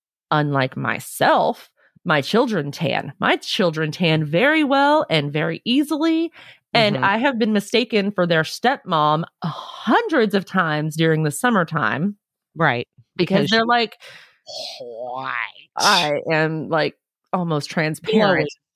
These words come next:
Speaker 1: White.
Speaker 2: Yes.
Speaker 1: Yes, I do glow in the dark. It's
Speaker 2: <laughs>
Speaker 1: fine. I get it. I've come to terms with this many, many years ago. Um, but they, they, once I tell them, you know, "No, these are my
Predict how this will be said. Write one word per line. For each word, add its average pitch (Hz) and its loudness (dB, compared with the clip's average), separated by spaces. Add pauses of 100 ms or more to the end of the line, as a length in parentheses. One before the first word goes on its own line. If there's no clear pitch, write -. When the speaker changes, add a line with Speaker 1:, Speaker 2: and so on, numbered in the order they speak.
Speaker 1:
White. 160 2
Speaker 2:
Yes. - -8
Speaker 1:
Yes, 170 0
I 196 2
do 220 -4
glow 202 2
in 208 2
the 226 2
dark. 175 0
It's 214 0
Speaker 2:
<laughs> - -4
Speaker 1:
fine. 170 0 (100)
I 240 2
get 202 -2
it. 170 0
I've 208 0
come 240 -6
to 269 -4
terms 185 -2
with 175 -2
this 165 0
many, 190 2
many 160 -2
years 143 -4
ago. 147 0 (800)
Um, 208 0 (120)
but 247 0
they, 294 2
they, 240 0 (300)
once 233 2
I 233 2
tell 247 0
them, 220 0
you 196 0
know, 185 0
"No, 170 2
these 175 -2
are 170 0
my 165 0